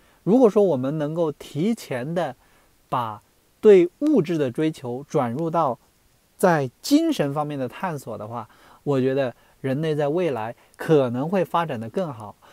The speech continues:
而且也许能够避免更悲惨的命运。我觉得现在很多的所谓的战争、所谓的冲突，全部都是因为人类过度地追求这种物质，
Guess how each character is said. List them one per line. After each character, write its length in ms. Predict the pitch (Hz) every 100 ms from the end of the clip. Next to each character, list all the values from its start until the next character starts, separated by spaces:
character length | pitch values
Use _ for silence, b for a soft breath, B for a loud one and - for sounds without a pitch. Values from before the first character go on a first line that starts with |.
| B
而 140 | - 254
且 120 | 233
也 300 | 185 185 208
许 260 | - 165 135
能 200 | 131 180
够 160 | 190
避 320 | 160 - 269
免 260 | 196 143 113
更 200 | 113 190
悲 260 | 147 190 240
惨 200 | 226 120
的 80 | 113
命 220 | 254 -
运。 100 | 254
我 140 | 165
觉 100 | 175
得 120 | 247 214 B B
现 220 | - 262
在 180 | 247 208
很 440 | - 143 117 113
多 240 | 123 196 214
的 200 | 170 113 b
所 160 | - 131
谓 100 | 156
的 100 | 147
战 400 | - 220 160 127
争、 320 | 156 160 170 b b b b b
所 240 | - 131 127
谓 200 | 156 143
的 260 | 127 110 - _ _ _ _ _ -
冲 480 | - 220 220 226
突， 320 | 202 143 113 104 _ _ _ _
全 420 | - 160 143 160 240
部 140 | 269
都 140 | 220
是 120 | 214 208
因 100 | 208
为 120 | 185
人 180 | 139 180
类 120 | 180
过 340 | - 302 233
度 140 | 160 156
地 100 | 131
追 240 | 156 147
求 220 | 143 123
这 100 | 131
种 160 | 120 110 -
物 180 | 156 127
质， 240 | 120 113